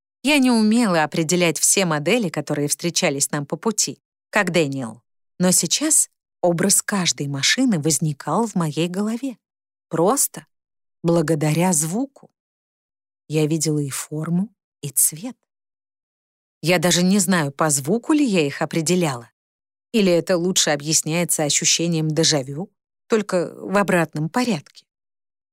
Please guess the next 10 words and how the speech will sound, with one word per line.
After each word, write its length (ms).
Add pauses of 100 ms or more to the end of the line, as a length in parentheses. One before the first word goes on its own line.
(160)
Так 160
что 180
я 160
выглянула 520
в 60
окно 260
и 120
подумала: 580 (520)
"Желтая 580
машина". 540